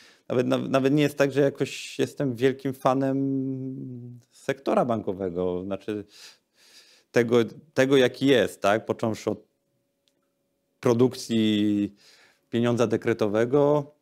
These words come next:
a skończywszy na wszelkich regulacjach stanowiących barierę wejścia do sektora. Nie, ja jestem zwolennikiem wolnego pieniądza, bo niech rynek decyduje.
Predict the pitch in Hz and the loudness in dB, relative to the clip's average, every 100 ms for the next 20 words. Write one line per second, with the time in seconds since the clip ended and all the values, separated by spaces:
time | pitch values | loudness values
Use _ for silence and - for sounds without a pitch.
0 | _ _ - 107 - 123 117 131 - 135 | _ _ -6 -6 -2 -2 0 0 0 -4
1 | 127 120 113 113 117 - - 123 120 120 | -2 0 0 0 -2 -2 -2 -2 0 0
2 | 113 113 113 117 120 110 110 _ _ _ | 2 4 2 2 0 0 0 _ _ _
3 | _ _ _ _ _ - 107 - 113 113 | _ _ _ _ _ -10 -8 -2 0 0
4 | 117 120 113 117 113 113 107 120 113 98 | 0 0 2 4 4 4 4 2 2 0
5 | 90 - - - - - - - - - | -2 -4 -8 -8 -8 -10 -12 -8 -4 -2
6 | 123 - 113 117 117 110 117 110 107 98 | -4 -4 -2 0 0 -2 -4 -6 -6 -12
7 | _ _ _ _ _ _ _ _ _ _ | _ _ _ _ _ _ _ _ _ _
8 | _ _ - 101 98 101 104 113 151 143 | _ _ -16 -14 -12 -14 -18 -20 -20 -20
9 | 151 160 _ _ _ _ 175 170 175 _ | _ -20 _ _ _ _ -20 -20 -20 _
10 | _ - 151 147 135 - 123 107 85 87 | _ -2 2 2 0 0 0 -2 -4 -8
11 | 85 98 _ _ _ _ _ _ _ 160 | -12 -14 _ _ _ _ _ _ _ -20
12 | 160 110 107 117 110 95 87 - 87 - | -12 -8 -4 -2 -2 -2 -6 -8 -10 -10